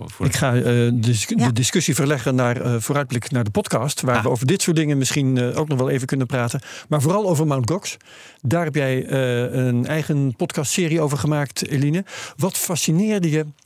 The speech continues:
Speaker 2: aan Mount Gox, de, eigenlijk de eerste Bitcoin exchange die over de kop ging?
Speaker 3: Nou, ik was daar een van die klanten en al voordat de boel op de fles ging, had ik al wel zo'n gevoel van, nou, hier klopt iets niet. Toch, eh, bleef ik daar zitten, kreeg ik mijn geld er ook niet uit.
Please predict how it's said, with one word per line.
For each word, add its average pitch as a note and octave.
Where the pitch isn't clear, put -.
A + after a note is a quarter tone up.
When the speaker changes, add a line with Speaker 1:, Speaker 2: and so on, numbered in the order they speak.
Speaker 2:
aan D3+
Mount C#3+
Gox, -
de, C3
eigenlijk C#3+
de -
eerste D#3+
Bitcoin C#3+
exchange B2+
die C3+
over A#2+
de A#2+
kop -
ging? G#2+
Speaker 3:
Nou, A3
ik G#3+
was B3
daar G#3+
een B3
van G#3
die F3+
klanten D4
en G#3
al F#3+
voordat C4+
de A3
boel A3+
op A3+
de F#3
fles B3
ging, A#3
had G3
ik B3+
al A3+
wel A3+
zo'n G#3
gevoel A3
van, F#3
nou, F3
hier E3+
klopt -
iets D#3+
niet. D#3+
Toch, -
eh, E3
bleef E3+
ik D#3+
daar E3
zitten, E3
kreeg E3
ik D#3+
mijn D3
geld -
er D3+
ook D3+
niet D#3
uit. F#3